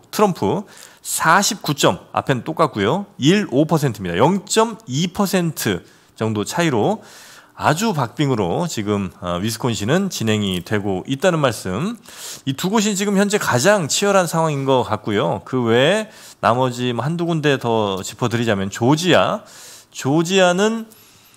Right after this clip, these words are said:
어, 트럼프 오십 점 사팔 퍼센트, 그리고 바이든 사십팔 점 삼 퍼센트,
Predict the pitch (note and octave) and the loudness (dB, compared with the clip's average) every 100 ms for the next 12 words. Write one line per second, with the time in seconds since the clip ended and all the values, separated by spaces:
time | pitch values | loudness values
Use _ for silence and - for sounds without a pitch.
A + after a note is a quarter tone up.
0 | _ _ _ _ - F#2+ G2 F#2+ F#2+ G2 | _ _ _ _ -4 0 0 0 0 -2
1 | - A3+ - C3 F3+ F3 B2 F3 - - | 0 0 0 -2 -2 -2 2 2 0 -2
2 | F3 D3+ F#3 - G#3+ G#3+ E3+ D3 - F2+ | -2 -2 -4 -2 -2 -2 -2 -2 -4 -8
3 | D#2 G2+ C#3+ F#3+ - G#2+ A2 G2+ C3+ - | -4 -2 0 -2 0 0 0 -4 -4 -2
4 | C#3 D3 F3 - B2+ A2 - F3+ G3+ - | 2 2 0 -4 -4 -4 -2 -2 -2 -4
5 | G3 G3+ D#3+ B2+ - F#2 C3+ | -4 -2 -2 -2 -4 -6 -6